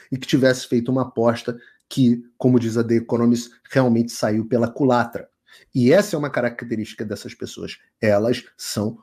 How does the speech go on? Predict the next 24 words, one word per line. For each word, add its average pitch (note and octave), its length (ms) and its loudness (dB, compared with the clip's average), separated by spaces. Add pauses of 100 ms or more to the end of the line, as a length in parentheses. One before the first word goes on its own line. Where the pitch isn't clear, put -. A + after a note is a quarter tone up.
completamente A#2 760 0
desconectadas A2+ 640 0
da A2+ 100 2
realidade. D#3 540 2 (760)
E C#3 60 0
você E3 240 4
imagina, C#3 360 2
então, D#3 260 0
que, A2+ 340 0 (460)
é, G2 340 -4
bom, G#2+ 360 -2
se - 220 -4
isso F#2+ 180 0
aconteceu, F3 840 0
houve B2+ 220 2
uma B2 180 2
festa B2+ 600 -2 (240)
da A2+ 80 4
democracia, E3+ 760 2
claro, C3+ 360 0
né? F3+ 180 -2
Porque - 300 -10
as G#2+ 320 -4
urnas C#3 340 2